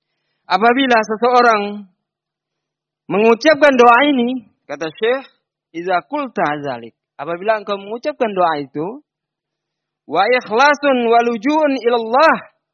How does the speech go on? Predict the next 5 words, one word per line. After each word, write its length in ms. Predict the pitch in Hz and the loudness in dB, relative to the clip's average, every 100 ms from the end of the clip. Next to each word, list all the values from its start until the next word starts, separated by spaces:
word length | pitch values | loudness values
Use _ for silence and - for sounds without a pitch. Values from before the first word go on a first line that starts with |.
| _ 165 | _ -20
engkau 320 | 175 190 180 | -8 -4 -4
mengucapkannya 640 | 180 180 185 156 180 175 | -6 -6 -6 -4 -4 -4
dengan 300 | 175 175 175 170 - | -4 -2 -4 -6 -4
ikhlas 560 | 214 170 175 180 147 123 - - - _ _ _ _ _ _ | -4 -2 2 2 0 -6 -20 -20 -20 _ _ _ _ _ _
dan 480 | - 175 208 196 160 | -4 -2 -2 -6 -12